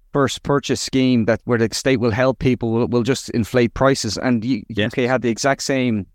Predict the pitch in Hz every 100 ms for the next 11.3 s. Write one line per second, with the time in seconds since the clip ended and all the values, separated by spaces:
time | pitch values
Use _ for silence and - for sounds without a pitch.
0 | _ - 117 113 110 107 98 131 - -
1 | - - 127 113 139 123 165 131 143 143
2 | - 135 123 123 131 120 107 - - -
3 | 139 147 135 - 151 156 135 139 123 117
4 | 120 113 110 143 139 139 120 117 113 -
5 | 117 107 - - - 190 214 208 160 143
6 | 127 127 131 110 101 110 104 95 143 -
7 | 139 208 233 208 185 - 165 175 170 185
8 | - 214 247 110 - _ - 110 214 226
9 | 165 131 120 185 175 113 - 180 196 180
10 | 151 117 156 202 151 185 180 190 147 -
11 | 135 147